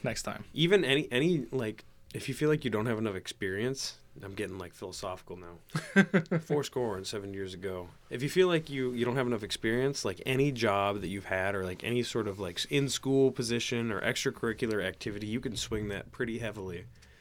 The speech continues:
Speaker 2: because everything is experience. I'm using stuff now that <laughs> I'm using, like, a lot of skills now, building the rocket and stuff, that I used helping my dad on cars when I was younger. You know what I mean?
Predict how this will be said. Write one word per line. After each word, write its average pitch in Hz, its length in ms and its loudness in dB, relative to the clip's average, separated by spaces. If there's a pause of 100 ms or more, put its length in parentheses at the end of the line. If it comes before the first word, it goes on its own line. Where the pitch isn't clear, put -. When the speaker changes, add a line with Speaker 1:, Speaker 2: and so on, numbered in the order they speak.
(200)
Speaker 2:
because 135 280 0 (200)
everything 139 440 0
is 95 140 -8
experience. 87 720 -6 (540)
I'm 147 140 2
using 185 260 4
stuff 127 320 0
now 110 460 -2 (520)
that - 420 0
<laughs> - 40 -12
I'm 151 180 0
using, 165 240 4
like, 131 200 4
a 104 60 0
lot 117 160 4
of 120 60 4
skills 113 320 2
now, 110 360 0
building 113 440 2
the 107 80 0
rocket 98 380 0
and 139 100 -4
stuff, 160 400 2 (380)
that 139 100 2
I 135 40 4
used 139 360 4
helping 143 320 4
my 123 100 4
dad 113 440 4
on 95 180 -2
cars 95 640 0
when 113 100 -4
I 92 60 0
was 92 160 -2
younger. 101 420 -4
You 110 100 -4
know 113 40 0
what 113 80 2
I 101 60 0
mean? 110 280 0